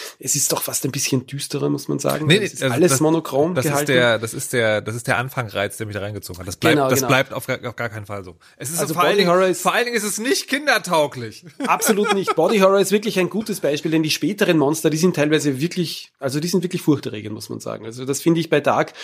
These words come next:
Speaker 1: Dark hat ebenfalls wie, wie Devotion, das haben die gemeinsam, es hat eben diese, diese albtraumhafte Qualität, dass man sich also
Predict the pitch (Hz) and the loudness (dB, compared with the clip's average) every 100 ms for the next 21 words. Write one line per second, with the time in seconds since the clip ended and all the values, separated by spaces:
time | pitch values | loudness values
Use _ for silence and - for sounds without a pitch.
0 | - - - 139 185 175 175 - 185 220 | -14 -10 -4 -2 2 2 0 -2 2 2
1 | - 165 170 156 165 165 151 160 143 135 | 6 6 4 0 0 0 -2 -2 2 2
2 | 202 196 160 151 151 147 147 117 143 170 | 2 0 0 2 0 0 0 0 0 2
3 | 170 160 - - - 151 156 196 175 165 | 2 0 -8 -10 -4 0 2 2 2 2
4 | 156 160 160 147 160 156 _ - - 180 | 0 0 0 -4 -4 -4 _ -6 -2 -2
5 | - 151 151 143 143 151 147 143 143 143 | 2 2 4 2 2 -2 0 0 0 0
6 | 143 147 - 127 - 147 139 156 - 147 | 0 0 -2 -6 0 0 0 0 2 2
7 | 151 151 | 4 4